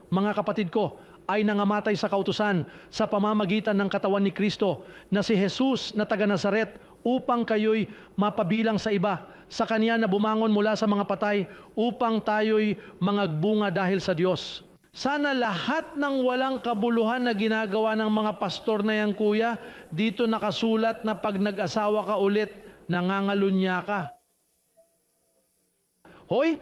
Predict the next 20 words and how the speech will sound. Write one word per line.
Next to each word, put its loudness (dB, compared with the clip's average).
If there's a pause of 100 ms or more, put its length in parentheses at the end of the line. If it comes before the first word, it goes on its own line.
(220)
pupunta 0
sila 0
sa 0
isang 0
daan -2 (200)
at -4
si -2
Paul 0
naman 0
ay -2
pupunta 0
sa -6
kabilang 0
banda. -2 (280)
Si -2
Pablo 0 (160)
ay -2
nagsisikap 0
na 0
sabihin, 0